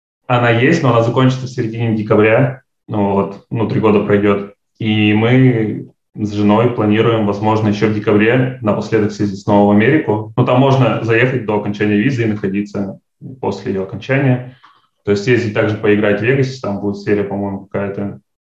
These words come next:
встретить Новый год где-нибудь, и как бы всё на этом. Но в плане потом непонятно, когда дадут визу, дадут ли визу и так далее.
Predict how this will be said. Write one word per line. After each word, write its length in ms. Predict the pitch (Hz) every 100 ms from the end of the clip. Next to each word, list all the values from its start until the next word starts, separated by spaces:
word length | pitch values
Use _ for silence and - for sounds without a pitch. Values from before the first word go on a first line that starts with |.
| _
встретить 440 | - - 107 101
Новый 200 | 104 98
год 200 | 101 120
где-нибудь, 560 | 127 110 104 101 101 - _ _
и 1120 | 117 101 104 104 101 98 95 95 98 - 135 - _ _ _
как 200 | 98 98
бы 60 |
всё 280 | 90 95 95
на 140 | 92
этом. 240 | 95 95 101
Но 80 | 110
в 80 | -
плане 260 | 117 107
потом 260 | 104 104 117
непонятно, 440 | 110 113 110 110
когда 320 | 107 90 104 117
дадут 260 | 113 110 -
визу, 220 | 104 101
дадут 380 | 95 90 113 117
ли 100 | 107
визу 320 | 104 101 98
и 40 | 92
так 160 | 95
далее. 320 | 90 92 90